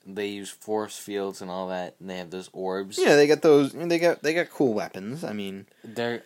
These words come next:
Speaker 1: I, always my favorite Lego characters to play with.
Speaker 2: Yeah, the Lego characters were sweet.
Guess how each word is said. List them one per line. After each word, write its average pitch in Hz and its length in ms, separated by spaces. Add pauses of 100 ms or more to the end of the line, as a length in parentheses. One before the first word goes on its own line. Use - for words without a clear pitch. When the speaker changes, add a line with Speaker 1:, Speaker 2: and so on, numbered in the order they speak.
Speaker 1:
I, 117 280
always 131 340
my 127 200
favorite 110 380
Lego 101 540 (100)
characters 85 500
to - 100
play 80 200
with. 85 240 (320)
Speaker 2:
Yeah, 120 200
the 101 140
Lego 120 280
characters 90 500
were - 80
sweet. 113 480